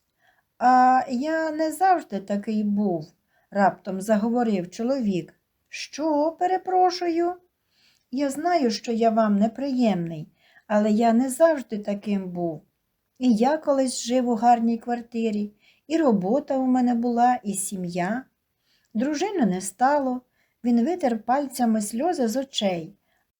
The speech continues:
"А я ніяк не міг впоратися з тим. Так, розумію, сам винен". Познайомився з Оксаною, стала вона до мене приходити на гулянки, потім і брат її у нас оселився,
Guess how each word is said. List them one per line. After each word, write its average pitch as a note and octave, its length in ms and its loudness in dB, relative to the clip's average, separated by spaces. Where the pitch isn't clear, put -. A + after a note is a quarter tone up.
"А C4 100 -4
я D#4+ 200 2
ніяк F4 420 2
не B3 140 4
міг A#3+ 260 2
впоратися A3 720 0
з G#3 100 -6
тим. F3 480 -6
Так, D#4+ 340 -4
розумію, G#3 880 0
сам F4 480 0
винен". D#3 440 -2
Познайомився F4+ 800 2
з G3+ 100 2
Оксаною, B3+ 840 0
стала C#4+ 380 2
вона C4+ 240 0
до C4 120 2
мене C4+ 280 2
приходити A#3 640 0
на G#3 160 4
гулянки, G#3 880 0
потім G4 400 -2
і G3+ 80 4
брат B3 460 4
її C4+ 280 -2
у C4 80 0
нас C4 320 0
оселився, B3 840 -2